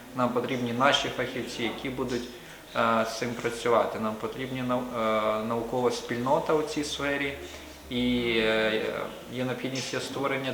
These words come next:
тут на місці. І не щоб наші спеціалісти їздили в країни Європейського Союзу та інші розвинені країни, а щоб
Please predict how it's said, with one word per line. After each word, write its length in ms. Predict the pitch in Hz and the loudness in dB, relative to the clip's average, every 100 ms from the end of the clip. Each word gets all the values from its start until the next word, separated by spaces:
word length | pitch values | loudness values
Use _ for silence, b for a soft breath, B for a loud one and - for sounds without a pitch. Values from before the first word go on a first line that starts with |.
| - | -2
тут 200 | 151 151 | -2 0
на 80 | 143 | 0
місці. 540 | 160 151 - - 110 - | 0 0 -2 -4 -6 -4
І 60 | 117 | -4
не 120 | 113 | -2
щоб 200 | - 110 - | 0 -2 0
наші 300 | 123 143 - | 0 2 2
спеціалісти 680 | 160 - 151 165 156 156 - | -2 -2 0 2 2 2 -2
їздили 500 | 147 147 139 135 127 127 - B B - | -2 -2 -2 -2 0 -2 -6 B B -4
в 100 | 120 | -2
країни 560 | 131 127 131 127 123 123 | 2 2 2 2 0 2
Європейського 800 | 120 120 120 117 123 120 - 117 | 2 4 4 4 0 0 -2 -2
Союзу 680 | 113 - 117 123 120 117 117 - B B B - - | -2 0 0 0 0 0 0 -2 B B B -8 4
та 120 | 117 | 6
інші 300 | 123 120 120 | 6 2 2
розвинені 480 | 113 113 113 110 110 | 2 0 -2 -2 -2
країни, 560 | - 117 113 110 110 107 - | -2 -4 -2 -4 -6 -6 -2
а 320 | 117 110 110 - | 0 2 0 -2
щоб 140 | 120 | -6